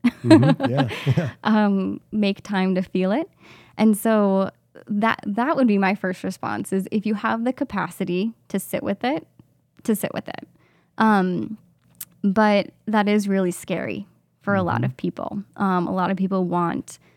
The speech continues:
Speaker 2: to do something with it. Um, and so there are ways that, like, say we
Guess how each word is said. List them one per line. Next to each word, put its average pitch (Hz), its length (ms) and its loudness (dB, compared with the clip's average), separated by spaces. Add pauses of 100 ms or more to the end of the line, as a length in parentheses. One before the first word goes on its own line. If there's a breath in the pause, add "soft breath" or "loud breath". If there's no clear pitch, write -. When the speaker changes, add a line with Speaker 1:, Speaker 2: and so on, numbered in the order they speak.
(220 soft breath)
Speaker 2:
to 180 540 0 (120)
do 196 220 0
something - 440 -6
with - 220 -6
it. - 220 -10 (200)
Um, 180 680 -2 (100)
and 208 180 2
so 208 180 0
there 202 200 -2
are 226 180 -2
ways 202 440 0
that, 185 340 -4 (520 soft breath)
like, 190 200 -2
say 190 240 0
we 185 160 0